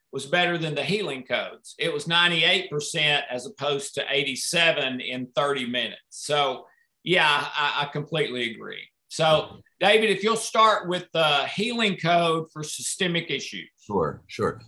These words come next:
Speaker 2: So, very
Speaker 1: Great.
Speaker 2: important, the intention statement.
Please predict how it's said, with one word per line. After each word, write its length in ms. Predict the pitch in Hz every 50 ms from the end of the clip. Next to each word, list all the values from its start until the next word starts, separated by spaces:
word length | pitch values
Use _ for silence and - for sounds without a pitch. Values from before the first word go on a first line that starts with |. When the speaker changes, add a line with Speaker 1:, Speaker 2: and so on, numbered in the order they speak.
| -
Speaker 2:
So, 420 | - - 139 127 127 131 131 - - -
very 240 | 107 98 135 151 165
Speaker 1:
Great. 100 | 165 165 156
Speaker 2:
important, 340 | - - - - - - - _ _ _ _ _ _ _ _ _ _ _ _ _ -
the 160 | 120 127 127
intention 560 | 113 113 117 - 143 143 147 143 - 135 113
statement. 540 | - - - 107 92 85 69 65 71 65 -